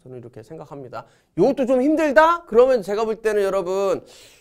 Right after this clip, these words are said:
어, 기출을 좀 더 푸셔야 돼. 기출을 좀 더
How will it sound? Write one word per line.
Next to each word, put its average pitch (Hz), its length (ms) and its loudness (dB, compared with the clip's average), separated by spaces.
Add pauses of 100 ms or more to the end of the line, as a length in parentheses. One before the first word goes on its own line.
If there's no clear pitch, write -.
(100)
어, 113 760 -8
기출을 175 320 -12
좀 151 160 -12
더 - 200 -14
푸셔야 - 460 -20
돼. - 140 -20 (300)
기출을 - 280 -20
좀 - 160 -20
더 - 100 -20